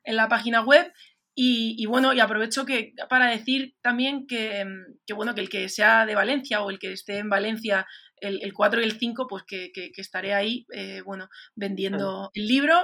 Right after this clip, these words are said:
Speaker 1: y vendiendo unos fanzines que he hecho ahora que, que, bueno, que están divertidos.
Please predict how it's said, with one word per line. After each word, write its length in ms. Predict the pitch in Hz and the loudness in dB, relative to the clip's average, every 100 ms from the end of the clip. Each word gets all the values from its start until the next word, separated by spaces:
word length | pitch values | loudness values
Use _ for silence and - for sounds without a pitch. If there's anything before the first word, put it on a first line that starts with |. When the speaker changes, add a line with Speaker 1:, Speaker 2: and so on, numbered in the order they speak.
| 294 | 2
Speaker 1:
y 80 | 214 | -4
vendiendo 440 | 202 208 220 226 | -2 -2 0 0
unos 220 | 226 226 | 0 -2
fanzines 520 | 233 214 226 233 226 | -2 -2 -2 -6 -6
que 100 | 226 | -6
he 20 | 214 | -8
hecho 160 | 226 | -2
ahora 340 | 214 220 233 254 - - _ | 0 2 0 -2 -12 -20 _
que, 220 | - 190 - | -14 -14 -12
que, 80 | 180 | -14
bueno, 180 | 185 | -14
que 60 | 185 | -18
están 220 | - 202 | -10 -8
divertidos. 580 | 202 180 - 185 196 - | -6 -10 -14 -18 -18 -20